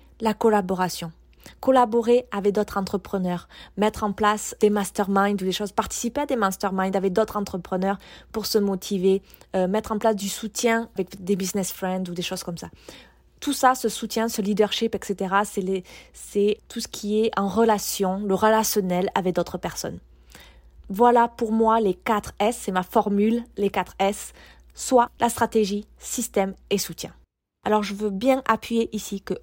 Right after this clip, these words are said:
aucune de ces parties n'existe de manière isolée et chaque partie,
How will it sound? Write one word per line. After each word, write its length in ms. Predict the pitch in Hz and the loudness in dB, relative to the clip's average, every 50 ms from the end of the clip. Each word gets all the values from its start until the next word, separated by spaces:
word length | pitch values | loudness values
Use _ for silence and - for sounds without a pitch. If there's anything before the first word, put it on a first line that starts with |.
| _ - | _ 2
aucune 480 | 269 277 269 - - 294 285 269 254 | 2 2 2 0 0 0 0 0 0
de 80 | 220 202 | -2 -4
ces 160 | 190 - 208 | -4 -2 -2
parties 420 | 190 - 208 202 - - - 233 226 | 0 0 0 -2 -2 -6 -4 -2 2
n'existe 640 | 220 226 233 208 185 185 214 220 - - - - - - - _ _ - | 2 2 2 0 -2 -2 -4 -4 -6 -8 -12 -18 -20 -20 -20 _ _ 0
de 80 | 214 | 0
manière 340 | 202 208 208 208 202 196 190 | 2 2 2 0 0 -2 -2
isolée 400 | 196 180 185 190 185 185 196 214 - - - - - - - - | -2 0 0 0 2 0 0 -4 -6 -12 -20 -20 -20 -10 -4 -2
et 40 | 208 | -2
chaque 360 | - - - - 330 - - | 0 2 2 2 2 2 2
partie, 460 | - 277 - - - - 254 302 - | 2 2 2 0 -4 -2 -2 -2 -4